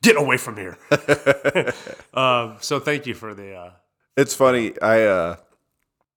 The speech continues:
Speaker 2: I'm, like, a degree worse because I have what I consider very high technical skill as a mechanic. And so, like, the, the times that I've had to go to a mechanic other than myself,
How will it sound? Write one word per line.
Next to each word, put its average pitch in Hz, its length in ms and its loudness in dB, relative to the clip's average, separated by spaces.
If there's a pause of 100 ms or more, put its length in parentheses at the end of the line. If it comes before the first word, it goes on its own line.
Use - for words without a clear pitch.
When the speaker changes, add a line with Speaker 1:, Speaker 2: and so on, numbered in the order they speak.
(600)
Speaker 2:
I'm, 135 240 4
like, 120 200 2
a 113 60 0
degree 107 480 -6
worse 98 640 -4 (920)
because 117 460 2
I 104 120 4
have 98 560 0
what 98 180 -2
I 98 120 2
consider 98 680 -4
very 98 360 -2
high 98 560 0 (300)
technical 104 420 -4
skill 101 360 0
as 95 160 -2
a 98 60 -4
mechanic. 95 580 -10 (460)
And 110 120 -4
so, 107 280 4
like, 92 400 -2 (1400)
the, 113 180 2
the 92 200 -6
times 143 460 2
that 113 100 2
I've 104 140 0
had 107 200 2
to 92 60 -8
go 101 460 -2
to 104 200 -4
a 101 40 -2
mechanic 98 520 -10
other 95 260 -2
than 98 140 -8
myself, 90 720 -6